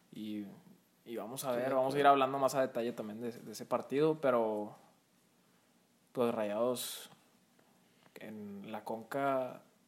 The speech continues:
Speaker 1: no sé cómo vaya a verse afectado en el plantel. No sé si va a hacer muchos cambios,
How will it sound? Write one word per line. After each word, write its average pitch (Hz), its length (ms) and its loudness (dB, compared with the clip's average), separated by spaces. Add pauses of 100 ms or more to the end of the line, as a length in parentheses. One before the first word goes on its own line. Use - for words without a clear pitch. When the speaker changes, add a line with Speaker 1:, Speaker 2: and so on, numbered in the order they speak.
Speaker 1:
no 113 220 -10
sé 131 220 -8
cómo 131 280 -2
vaya 123 360 0
a - 180 -12 (220)
verse 113 260 -2
afectado 120 520 -4
en 135 100 -6
el 113 100 -6
plantel. 92 540 -14 (260)
No 104 120 -14
sé 117 140 -14
si 123 100 -10
va 110 60 -4
a - 20 -4
hacer 120 160 -10
muchos 117 360 -10
cambios, 120 580 -8